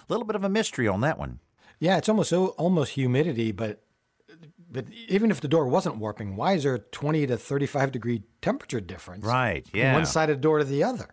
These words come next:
Speaker 1: Yeah,
Speaker 2: Unless he
Speaker 1: yeah.
Speaker 2: has, like, a wood-burning stove in there.
Speaker 1: Right,
Speaker 2: But that would
Speaker 1: yeah.
Speaker 2: dry out the air, wouldn't put
Speaker 1: Exactly, wouldn't create moisture. So not sure on that one, but, uh, again, the warping is generally caused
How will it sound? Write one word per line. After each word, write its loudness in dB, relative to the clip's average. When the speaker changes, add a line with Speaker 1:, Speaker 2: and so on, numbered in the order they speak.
Speaker 1:
Yeah, 0
Speaker 2:
Unless 0
he 2
Speaker 1:
yeah. 4
Speaker 2:
has, 0
like, -2
a -4
wood-burning -2
stove -4
in -4
there. 0
Speaker 1:
Right, 0
Speaker 2:
But -10
that 2
would -4
Speaker 1:
yeah. -8
Speaker 2:
dry 2
out -2
the -10
air, -10
wouldn't -4
put -2
Speaker 1:
Exactly, 0
wouldn't -6
create -2
moisture. -4
So -6
not -2
sure 0
on -2
that 2
one, -2
but, 2
uh, 2
again, -2
the -2
warping -2
is -6
generally -2
caused 0